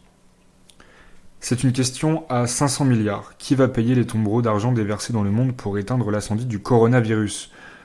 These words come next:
Le sujet peut paraître terre à terre au moment où, partout, l'économie s'écroule et où la planète entière s'active pour sauver ce qui peut l'être.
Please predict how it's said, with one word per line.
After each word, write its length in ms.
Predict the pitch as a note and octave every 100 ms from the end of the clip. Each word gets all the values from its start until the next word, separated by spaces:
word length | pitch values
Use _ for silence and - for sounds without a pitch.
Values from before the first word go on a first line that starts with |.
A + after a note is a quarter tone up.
| _
Le 140 | G#2+ G#2
sujet 300 | - G2+ C3
peut 140 | A#2
paraître 420 | - A#2 B2+ -
terre 180 | - C3
à 80 | A#2
terre 240 | B2+ C3+
au 60 | G#2+
moment 300 | G#2+ B2 C3
où, 200 | C3+ D#3+ - - -
partout, 440 | - G2+ - B2 C3+
l'économie 480 | A2 A2 G#2+ G#2+ B2
s'écroule 420 | - - C3 C3+
et 40 |
où 80 | G#2+
la 120 | G#2
planète 480 | G2 G#2+ B2+ C3+ -
entière 480 | - D3+ B2 D#3 D#3+
s'active 480 | - A2+ - - C3
pour 200 | - G#2+
sauver 280 | - G#2+ B2+
ce 140 | B2+
qui 160 | G2+ A#2+
peut 140 | A#2+
l'être. 380 | A2 G#2 -